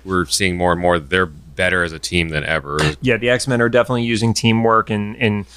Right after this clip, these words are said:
Speaker 2: you know, maybe a little bit of that is, is related to the X Factor episode where it's like you
Speaker 1: <laughs>
Speaker 2: divide and conquer and know who your opponents are to
Speaker 1: Yeah.
Speaker 2: keep them on edge kind of scenario.
Speaker 1: We'll give them this credit. Whenever they get their ass handed to 'em, they don't usually make that same exact mistake again. <laughs> They
Speaker 2: Exactly.
Speaker 1: make brand new ones next time.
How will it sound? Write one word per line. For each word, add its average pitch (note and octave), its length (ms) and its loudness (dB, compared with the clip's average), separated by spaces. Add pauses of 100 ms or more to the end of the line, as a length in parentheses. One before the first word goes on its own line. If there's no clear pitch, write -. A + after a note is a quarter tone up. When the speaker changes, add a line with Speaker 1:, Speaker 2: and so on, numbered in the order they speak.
(360)
Speaker 2:
you D#3 80 4
know, B2 100 4
maybe A#2+ 320 2
a A#2+ 60 6
little A#2 260 4
bit A2+ 160 2
of G#2+ 120 0
that A2 260 4
is, G#2 260 0
is A2 220 2
related G#2+ 400 4
to A2+ 180 6
the G#2+ 180 2
X - 220 -4
Factor A2 320 -2
episode A2 440 2
where G#2+ 200 4
it's G#2+ 160 2
like G#2+ 240 2
you A#2+ 100 4
Speaker 1:
<laughs> G#2 60 2
Speaker 2:
divide A2 380 0
and A2 100 -6
conquer A2 480 0
and G#2+ 180 2
know A2 200 4
who G#2+ 120 -2
your A2 220 2
opponents G#2+ 420 2
are G#2+ 200 4
to F2 60 0
Speaker 1:
Yeah. E2+ 100 0
Speaker 2:
keep G2 140 2
them A2+ 120 4
on A2+ 160 0
edge A2+ 220 0
kind A2 160 -4
of B2 80 -6
scenario. A#2+ 420 -2 (180)
Speaker 1:
We'll E3 100 -2
give E3 120 0
them C3 80 2
this A2+ 140 0
credit. F2 240 0
Whenever A2+ 240 2
they A2+ 80 0
get G#2 100 0
their F#2+ 140 2
ass F2+ 180 2
handed G2 300 -6
to G#2+ 220 0
'em, A2 240 -4
they G2+ 100 0
don't G2 200 2
usually F2+ 260 2
make E2+ 180 -2
that E2+ 180 0
same E2 240 -2
exact D#2 280 -2
mistake E2 340 -4
again. E2+ 240 -2
<laughs> C3+ 80 0 (680)
They D3 60 -6
Speaker 2:
Exactly. B2+ 240 2
Speaker 1:
make F2+ 60 -10
brand A#2+ 280 2
new G#2+ 140 0
ones F2+ 260 0
next D#2 220 -4
time. E2 260 0